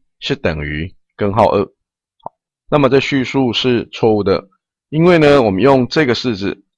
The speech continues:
那等号两边我们同取 log 以根号二为底，所以呢，我们会得到这 log 以根号二为底的这 A 的根号二次方，那么这会等于，这是 log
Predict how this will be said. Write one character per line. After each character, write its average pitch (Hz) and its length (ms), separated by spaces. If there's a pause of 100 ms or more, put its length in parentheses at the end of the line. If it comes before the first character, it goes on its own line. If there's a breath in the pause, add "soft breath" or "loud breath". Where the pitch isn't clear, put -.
(160)
那 131 140
等 107 180
号 131 120
两 98 180
边 110 220
我 87 80
们 78 160
同 95 220
取 78 260
log 104 540
以 80 240
根 104 140
号 104 200
二 101 100
为 82 160
底， - 180 (460)
所 131 160
以 113 40
呢， 107 200
我 87 60
们 82 80
会 107 100
得 92 140
到 101 200
这 101 160
log 107 540 (420)
以 85 320
根 139 240
号 143 280
二 131 420 (100)
为 92 220
底 87 180
的 80 300 (360)
这 - 220 (100)
A 127 200
的 101 340 (380)
根 120 240
号 117 280
二 117 300 (340)
次 95 260
方， 107 320 (380)
那 104 120
么 95 160
这 110 140
会 107 80
等 85 200
于， 78 360 (240)
这 - 100
是 107 160
log 113 560